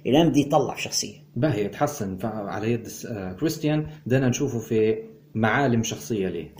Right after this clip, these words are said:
Speaker 2: فعلًا.
Speaker 1: إن الآن مش جانجل بوي، الآن جاك بيري هو اللي حيلعب ضد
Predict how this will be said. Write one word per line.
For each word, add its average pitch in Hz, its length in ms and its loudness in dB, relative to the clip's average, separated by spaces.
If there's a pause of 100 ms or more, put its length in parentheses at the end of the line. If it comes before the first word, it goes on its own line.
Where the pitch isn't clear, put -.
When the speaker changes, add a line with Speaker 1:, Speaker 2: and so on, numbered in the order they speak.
Speaker 2:
فعلًا. 90 300 0
Speaker 1:
إن 127 380 4 (220)
الآن 247 600 6 (840)
مش 151 560 6
جانجل 170 340 8
بوي، 107 300 -2 (280)
الآن 185 460 6 (220)
جاك 175 340 4 (400)
بيري 117 260 4 (220)
هو 117 80 6
اللي 113 100 4
حيلعب 110 400 6 (240)
ضد 117 360 -2